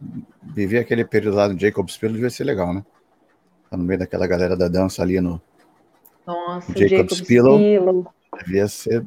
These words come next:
Speaker 2: Que nasceu a
Speaker 1: legal demais.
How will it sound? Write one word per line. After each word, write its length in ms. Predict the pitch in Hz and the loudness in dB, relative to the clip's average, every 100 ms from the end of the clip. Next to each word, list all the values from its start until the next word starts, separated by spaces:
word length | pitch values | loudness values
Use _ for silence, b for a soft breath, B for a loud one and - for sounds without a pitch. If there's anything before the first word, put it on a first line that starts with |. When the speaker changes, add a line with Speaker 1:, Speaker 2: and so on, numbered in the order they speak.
| 98 | -4
Speaker 2:
Que 80 | 101 | 0
nasceu 460 | 202 208 - 240 | 0 2 4 6
a 100 | 240 226 - - | 6 4 -4 -4
Speaker 1:
legal 640 | 202 104 104 107 104 104 | 0 2 4 4 6 4
demais. 480 | 120 107 85 87 - | 4 0 -2 -4 -10